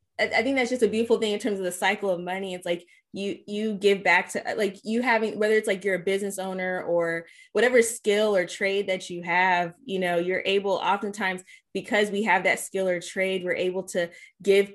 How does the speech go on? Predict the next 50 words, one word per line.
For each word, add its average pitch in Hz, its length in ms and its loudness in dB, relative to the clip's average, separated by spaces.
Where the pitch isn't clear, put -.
back 190 380 2
to - 100 -6
the 185 120 -4
world 190 420 2
in 170 240 -8
that. 165 280 0
And 180 140 -4
then 180 100 -2
in 180 220 -6
turn, 196 560 2
you 190 140 -4
know, 175 320 -2
you're 196 240 4
getting 185 420 0
paid 190 460 -2
for 185 380 -6
helping 220 420 2
others. 196 540 4
So 190 140 2
I 220 160 2
just 254 180 -2
think 208 220 -4
it's 226 140 -2
just 208 160 -2
a 196 80 -4
beautiful 190 760 0
relationship, 190 920 0
especially 190 540 -4
in 170 140 -4
business, 180 500 -4
where 180 80 -2
it's 175 140 -2
like, 175 200 0
you 185 80 -6
know, 180 60 -2
I'm 175 120 -2
able 196 180 -2
to 185 100 0
help 185 280 -2
you 196 420 2
with 190 120 -4
my 180 140 2
services 190 560 0
and 175 100 -6
help 185 200 -2
you 226 180 0
reach 202 220 -2
the 175 80 -6
next 175 280 -2
level. 170 440 0